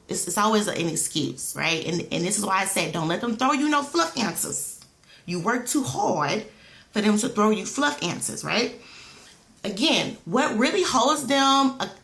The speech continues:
what really holds them accountable, y'all, is timelines.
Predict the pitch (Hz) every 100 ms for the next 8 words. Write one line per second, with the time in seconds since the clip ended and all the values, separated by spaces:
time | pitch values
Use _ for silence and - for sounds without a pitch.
0 | _ 208 226 214 285 370 294 247 262 220
1 | 247 240 247 - 262 - 202 220 240 240
2 | 247 254 262 262 269 - - - 180 -
3 | 214 214 180 147 - - -